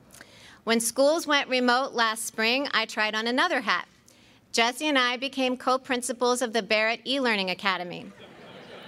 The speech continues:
And yes, the list of enrolled students was a very long one. Our children are my greatest joy, even though they deprive me of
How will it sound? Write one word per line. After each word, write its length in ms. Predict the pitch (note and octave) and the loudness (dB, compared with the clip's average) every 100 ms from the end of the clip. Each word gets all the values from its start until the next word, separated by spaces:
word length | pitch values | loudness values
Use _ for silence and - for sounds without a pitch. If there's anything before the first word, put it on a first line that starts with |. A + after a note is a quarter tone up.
| - - - - - - - - - | -20 -20 -20 -20 -20 -20 -20 -14 -2
And 180 | A#3+ A#3+ | 0 2
yes, 320 | B3 A#3+ A#3 | 2 0 -4
the 140 | B3 | 0
list 240 | A3 A3+ C4 | 2 2 2
of 100 | B3 | 2
enrolled 440 | C4 A#3+ A#3 B3 | 2 4 2 0
students 500 | - B3 G#3+ A#3 - | -2 0 2 0 -2
was 160 | G#3 A3 | -2 -2
a 60 | |
very 280 | G#3 G#3 G#3 | 2 2 0
long 260 | A3 F#3 F3+ | 0 0 0
one. 220 | G#3+ E4+ - _ - - - - - - - - - - - - | -2 -4 -8 _ -20 -20 -14 -14 -14 -20 -20 -20 -20 -20 -16 0
Our 120 | B3 | 0
children 560 | A#3+ - D4+ D#4+ E4+ D4+ | 0 0 0 2 2 2
are 200 | A#3+ B3 | 2 0
my 180 | B3 A#3+ | 0 -2
greatest 500 | A#3 A#3 A#3 - - | 0 0 0 -4 0
joy, 520 | A3 G#3 G3+ G#3 A#3+ - | 2 2 2 -2 -6 -2
even 340 | A#3 A#3+ C4 | 0 2 2
though 180 | B3 A#3+ | 2 2
they 140 | A3+ | 0
deprive 460 | A3 A3+ A3+ A3 A3 | -2 0 0 0 -2
me 200 | A3 G#3+ | -2 -2
of 140 | F#3+ | -4